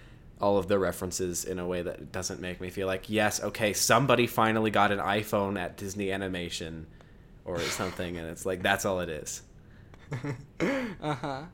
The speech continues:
Speaker 1: But, I mean, I guess they would all have iPhones, really, 'cause you make a lot of money at that job. But, like, still, like, somebody
Speaker 2: That's
Speaker 1: finally,
Speaker 2: true.
Speaker 1: like, thought about the fact that the internet exists. I don't know. <laughs> So,
Speaker 2: That's true.
Speaker 1: uh, more just, like, some guy installed Twitter. I don't, I don't know.
Speaker 2: <laughs>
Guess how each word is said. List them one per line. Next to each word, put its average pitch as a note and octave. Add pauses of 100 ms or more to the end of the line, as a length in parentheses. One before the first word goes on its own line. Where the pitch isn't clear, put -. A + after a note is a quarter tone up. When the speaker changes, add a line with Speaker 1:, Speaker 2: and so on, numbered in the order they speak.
(160)
Speaker 1:
But, -
I G2
mean, A2
I A#2
guess A#2+
they A2+
would G2+
all F#2
have F#2
iPhones, E2+
really, F2
'cause -
you F2+
make G#2+
a G#2
lot E2+
of D#2+
money D#2+
at D#2+
that E2+
job. E2
But, -
like, G2+
still, C3
like, A2+
somebody A#2
Speaker 2:
That's G#2+
Speaker 1:
finally, G#2
Speaker 2:
true. G2
Speaker 1:
like, F#2+
thought F2+
about F2
the F#2
fact F2
that F2
the E2+
internet E2
exists. - (120)
I D#2
don't D2+
know. -
<laughs> - (680)
So, -
Speaker 2:
That's C#3
true. D3+
Speaker 1:
uh, D3
more D3+
just, C#3
like, A#2
some A#2
guy G#2
installed G2
Twitter. F2+ (1160)
I G2+
don't, E2+
I -
don't F#2
know. -
Speaker 2:
<laughs> -